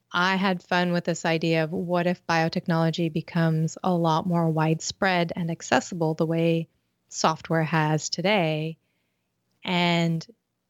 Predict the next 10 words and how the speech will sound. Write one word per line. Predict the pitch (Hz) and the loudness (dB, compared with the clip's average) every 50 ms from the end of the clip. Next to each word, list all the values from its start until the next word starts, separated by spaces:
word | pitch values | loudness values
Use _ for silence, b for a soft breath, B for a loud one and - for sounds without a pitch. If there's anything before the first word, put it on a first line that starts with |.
| _ _ _ | _ _ _
basically | - 196 196 190 - 202 - 190 175 175 175 | 0 0 0 0 -2 -4 -2 0 2 2 2
it | 180 180 | 0 0
turns | - - - 190 190 185 180 - | -2 -2 0 0 2 2 0 0
into, | 175 175 175 180 180 - - - 170 160 160 160 160 165 | 0 2 2 2 2 0 0 0 0 2 2 0 0 -2
you | 190 180 170 | -2 0 0
know, | 160 156 160 165 | 0 0 0 -2
a | 160 | -4
whole | 160 - - 190 180 180 175 175 | -4 -6 -4 -2 0 2 2 2
new | 175 170 165 160 175 | 2 2 2 2 2
industry, | 180 180 175 175 165 - - - - - - - | 0 0 0 0 -2 -2 -2 -2 0 0 0 0